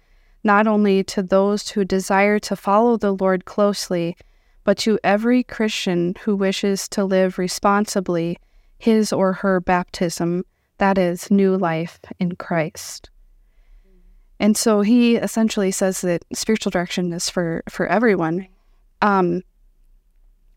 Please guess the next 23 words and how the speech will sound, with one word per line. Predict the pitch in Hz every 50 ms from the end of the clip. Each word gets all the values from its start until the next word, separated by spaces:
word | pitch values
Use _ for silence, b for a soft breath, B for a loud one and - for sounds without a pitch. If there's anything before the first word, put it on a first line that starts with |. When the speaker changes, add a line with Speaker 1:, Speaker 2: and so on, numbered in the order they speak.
| _ _ _ _ _ -
Speaker 1:
not | 240 226 226 226 -
necessarily | 240 247 220 - - 247 233 226 214 214 202
meaning | 196 202 196 196 202 202 208 214 220 226 240 247 _ _ _ _ _ _ - _ _ _
for | - - 220 202 196 -
everyone | 190 196 202 208 202 196 196 196 202 202 -
at | - 180 175 - -
every | 196 190 196 190
point | 180 - - 196 185 - - -
in | 202 202
their | 196 180 175 175
life, | 180 175 180 214 262 294 - - - -
Speaker 2:
Mm-hmm. | 180 180 180 175 - _ _ _ _ _ _ _ _
Speaker 1:
but | - 208 -
there | 220 208 202 196 190 190 -
are | 196
different | 196 226 220 - 208 202 -
seasons | - - - - 233 240 214 208 180 170 175 175 185 - - - - - _ _ -
of | 214 196
a | 196 190
person's | - - 196 190 - - 180 180 175 180 - -
life | 185 170 165 170 202 - _ - -
where | 247 226 214 196 185 180 180
they | 180 - 185 180 185 - 185 185 190